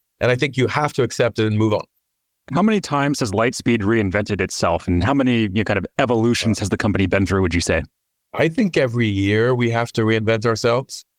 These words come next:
Speaker 1: and some are tougher than others. And, you know, when I started, we were only doing retail, and we're like, "Hey, we have to do restaurant." That is a big, so we built a platform for restaurants. Then in the retail side, we said, "Oh,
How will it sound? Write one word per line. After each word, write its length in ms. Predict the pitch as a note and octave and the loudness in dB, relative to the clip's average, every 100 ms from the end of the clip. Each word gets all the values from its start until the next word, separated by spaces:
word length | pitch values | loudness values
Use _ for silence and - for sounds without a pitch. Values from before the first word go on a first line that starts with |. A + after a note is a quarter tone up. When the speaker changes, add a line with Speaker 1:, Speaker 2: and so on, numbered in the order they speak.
| _ - | _ -2
Speaker 1:
and 260 | G#2 G#2 | 0 0
some 300 | G2 C3 A#2+ | -2 0 2
are 400 | A2+ A2 G#2+ G#2+ | 2 2 2 0
tougher 320 | G2+ G#2 G#2 A2 | 0 -2 0 0
than 160 | A2 | 2
others. 320 | G#2 A2 B2+ | 2 2 0
And, 260 | A2+ G2+ G2+ | 0 0 0
you 100 | A2 | 0
know, 220 | G#2 G#2 - _ _ _ _ _ | 2 0 -4 _ _ _ _ _
when 120 | A#2+ | 0
I 120 | A#2+ A#2+ | 0 0
started, 360 | - B2 D3 | 0 0 0
we 80 | B2+ | -2
were 140 | A2+ | -2
only 180 | A2+ A#2+ | 0 0
doing 240 | A2+ A#2+ G#2+ | 0 -2 0
retail, 400 | B2+ D#3+ F#2+ F#2+ | -2 0 0 2
and 100 | G2 | 2
we're 80 | |
like, 100 | G2+ | 0
"Hey, 120 | A2+ B2+ | 0 0
we 120 | G#2+ | 2
have 140 | A2+ | 0
to 80 | - | 0
do 100 | A#2 | 0
restaurant." 500 | G#2+ B2 - F2 - - _ _ _ _ _ - | 2 0 -4 -8 -10 -20 _ _ _ _ _ -2
That 160 | A#2+ | 0
is 80 | C3+ | 0
a 60 | G2 | -2
big, 360 | F2+ B2 F#2+ - _ _ _ _ | 0 -2 -2 -12 _ _ _ _
so 120 | - | -4
we 160 | A#2+ A#2 | -2 -2
built 360 | G2+ B2 C#3 C3 | -2 0 0 -2
a 40 | |
platform 480 | B2 A#2 B2 A#2+ G#2+ | -2 -2 -2 -4 -2
for 120 | A2 | 0
restaurants. 640 | A#2 D#3 - - - - - _ _ _ - | 2 0 -4 -10 -10 -16 -20 _ _ _ -2
Then 220 | B2+ C#3+ | 0 2
in 100 | C3+ | 0
the 100 | B2+ | 0
retail 300 | C3+ F#3+ D3 | 0 0 0
side, 220 | - A#2+ | 0 0
we 80 | A#2 | 0
said, 180 | A#2 A#2+ | 0 2
"Oh, 320 | C3 A#2 G2+ | 2 0 -2